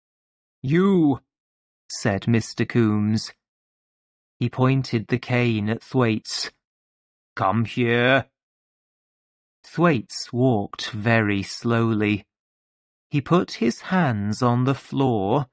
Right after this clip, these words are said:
and the headmaster hit his bottom with the cane. It made a loud noise. Little Thwaites flew in the air. "Ow!"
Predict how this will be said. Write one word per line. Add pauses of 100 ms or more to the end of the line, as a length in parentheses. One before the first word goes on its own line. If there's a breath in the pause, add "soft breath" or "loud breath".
(460)
and
the
headmaster
hit
his (320)
bottom
with
the
cane. (840)
It
made
a
loud
noise. (920)
Little
Thwaites (280)
flew
in
the
air. (1000)
"Ow!"